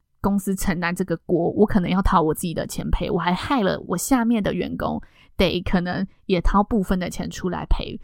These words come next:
所以我觉得这时候经理人他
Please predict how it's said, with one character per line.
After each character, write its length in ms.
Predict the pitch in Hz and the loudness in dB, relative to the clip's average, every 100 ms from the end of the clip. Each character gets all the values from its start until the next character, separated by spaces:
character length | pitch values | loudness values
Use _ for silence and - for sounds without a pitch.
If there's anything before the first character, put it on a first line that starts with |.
| - - - | -18 -20 -8
所 160 | - | 0
以 40 | 302 | 2
我 100 | 214 | 4
觉 100 | 214 | 4
得 60 | |
这 140 | 226 233 | 4 2
时 100 | 208 | 2
候 100 | 214 | 0
经 300 | - 190 202 | 0 0 0
理 220 | 135 117 | -2 -4
人 200 | - 214 | -4 -4
他 440 | - 190 190 190 | -4 -2 0 -2